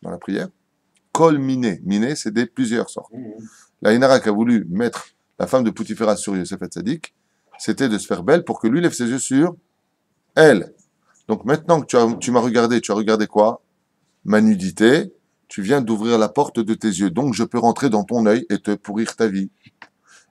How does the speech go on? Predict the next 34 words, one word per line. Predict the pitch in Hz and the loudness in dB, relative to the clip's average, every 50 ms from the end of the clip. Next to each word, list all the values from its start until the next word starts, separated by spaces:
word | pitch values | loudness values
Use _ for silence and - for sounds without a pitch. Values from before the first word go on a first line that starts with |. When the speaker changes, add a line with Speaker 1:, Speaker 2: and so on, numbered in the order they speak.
| _ | _
Speaker 1:
Et | - | -10
comme | - - 147 151 156 | -2 0 0 0 0
Yosef | 147 - - 135 107 | 0 -2 -2 -4 -4
Hatzadik | 123 - - 120 117 117 - - - | -4 -4 -4 -4 -4 -4 -6 -6 -6
ne | 107 107 | -4 -2
l'a | 104 104 104 | 0 0 0
jamais | 101 85 85 113 123 123 120 113 104 - | 0 0 0 0 2 2 2 0 0 -2
ouvert | - 98 92 90 107 107 101 92 78 73 - _ _ _ _ _ _ _ _ _ _ | -4 -6 0 4 4 4 4 4 0 -4 -12 _ _ _ _ _ _ _ _ _ _
ses | - - - - | -12 -10 -8 -4
paupières | - 110 - - - 107 - | -4 -4 -4 0 -2 -2 -2
face | - 98 90 - - | -2 -6 -6 -2 -2
à | 87 | -2
elle, | 90 98 | -2 -2
quand | - - 95 101 | -4 -8 -10 -6
il | 98 | -6
marchait | 101 101 - - 110 | -6 -6 -4 -4 -6
et | 101 | -6
qu'elle | - - 98 95 92 90 92 | -4 -6 -4 -4 -2 -4 -4
était | 90 80 101 | -4 -4 -6
à | 98 | -6
côté, | 92 95 90 - 107 113 131 165 185 - _ _ _ _ _ _ _ _ _ - | -4 -6 -6 -4 -2 -2 -2 -2 -6 -10 _ _ _ _ _ _ _ _ _ -14
Yosef | - - - 107 - | -8 -6 -6 -4 -4
Hatzadik, | 107 98 - 95 92 98 127 147 147 - | -6 -6 -6 -6 -2 -2 -2 -2 -2 -4
il | 104 101 | -6 -8
marchait | 101 95 - - 117 | -8 -6 -4 -2 -2
les | 110 92 | -2 -2
yeux | 98 95 | -4 -6
fermés. | - - 92 90 85 82 - _ _ _ _ - - _ _ _ _ | -8 -8 -8 -6 -8 -8 -12 _ _ _ _ -20 -20 _ _ _ _
Quitte | - - 117 - | -12 -8 -6 -4
à | 117 | -6
se | - | -6
prendre | - - 113 98 92 | -4 -6 -6 -4 -4
un | 101 | -2
mur, | 95 104 120 143 151 151 135 | 0 2 2 2 0 -2 -4